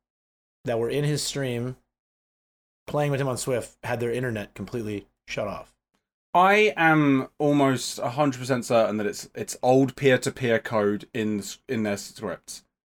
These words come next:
Speaker 2: I am. It just makes the most sense that if you're online in Dead by Daylight and they have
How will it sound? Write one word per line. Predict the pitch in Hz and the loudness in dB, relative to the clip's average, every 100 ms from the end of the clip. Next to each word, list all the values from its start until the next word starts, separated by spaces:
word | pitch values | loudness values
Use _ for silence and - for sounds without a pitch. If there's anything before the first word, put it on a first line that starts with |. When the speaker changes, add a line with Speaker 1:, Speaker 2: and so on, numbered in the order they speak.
| _ _ | _ _
Speaker 2:
I | 117 120 | -2 0
am. | 117 117 113 110 - _ | 2 0 -2 -4 -10 _
It | - 135 143 139 | 0 2 0 -2
just | 147 135 | -2 2
makes | 147 - | 0 2
the | 143 | 4
most | 143 180 180 | 6 4 4
sense | 160 123 123 | 2 2 0
that | - 117 | -4 -4
if | 113 | 0
you're | 143 185 | 2 2
online | 196 175 170 | 2 2 2
in | 165 | 2
Dead | 156 | 0
by | 160 156 | 0 2
Daylight | 123 110 104 107 - _ - | 2 2 2 0 -2 _ -6
and | 110 | -2
they | 120 | -2
have | 131 131 120 | 0 0 0